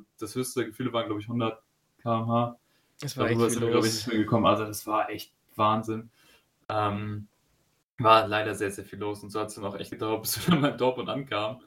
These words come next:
Speaker 2: Ja, und als wir dann in Dortmund angekommen sind, erstmal Regen, Vollgas
Speaker 1: Hat's
Speaker 2: angefangen.
Speaker 1: richtig schön angefangen zu schütten, ja. <laughs> Also,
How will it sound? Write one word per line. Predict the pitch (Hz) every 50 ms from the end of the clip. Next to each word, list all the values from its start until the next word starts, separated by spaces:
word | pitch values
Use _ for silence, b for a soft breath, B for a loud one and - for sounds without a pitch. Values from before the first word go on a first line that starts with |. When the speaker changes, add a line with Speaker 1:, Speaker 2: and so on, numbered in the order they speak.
| b b b b b b
Speaker 2:
Ja, | 147 156
und | 143 147
als | 139 170 226 233 -
wir |
dann | 180 160 143
in | 143
Dortmund | 147 151 - 147 139
angekommen | 175 196 156 - - 131 127
sind, | - - -
erstmal | 147 156 151 147 - 127 127 139 - - -
Regen, | 135 139 135 127 123 117
Vollgas | - - 131 127 123 123 123 120
Speaker 1:
Hat's | 127 120
Speaker 2:
angefangen. | 123 127 127 - - 135 131 139
Speaker 1:
richtig | 139 147 - 214 202 180 - -
schön | - 185 185 185 170
angefangen | 170 180 180 185 175 - 180 170 165 -
zu | - 156
schütten, | - 175 156 - - 123 120
ja. | 117 120 120 117 - - - -
<laughs> | 175 156 165 123 - 160 185 170 175 - 202 196 180 175 - - - - - - - -
Also, | - 131 131 156 165 160 160